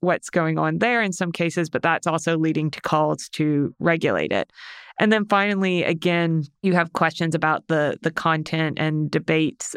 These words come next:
on the right about, are conservatives not having enough of a voice? Is their content being censored? But on the left as well, concerns about dis and misinformation,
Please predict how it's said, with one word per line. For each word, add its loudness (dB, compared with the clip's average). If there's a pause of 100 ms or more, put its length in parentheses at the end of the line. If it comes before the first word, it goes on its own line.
on 0 (320)
the 2
right 2
about, 0 (400)
are 0
conservatives 0
not 0 (100)
having -2
enough -4
of -2
a -4
voice? 0
Is -2
their -2
content -6
being -4
censored? 0 (420)
But 4
on 2
the 0 (120)
left 0
as -4
well, 2
concerns -2
about 0 (100)
dis 0
and 0
misinformation, 0